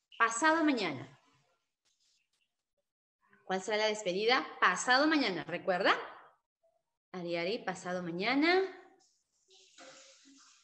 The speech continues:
Ari, mincha cama. Suma, pasado mañana.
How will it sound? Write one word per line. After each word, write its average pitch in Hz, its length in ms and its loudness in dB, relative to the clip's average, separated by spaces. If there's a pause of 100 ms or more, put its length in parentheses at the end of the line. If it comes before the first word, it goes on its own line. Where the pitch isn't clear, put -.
(1900)
Ari, 226 920 4
mincha 277 720 4
cama. 160 440 0
Suma, 240 560 0
pasado 185 560 -2
mañana. 147 520 -6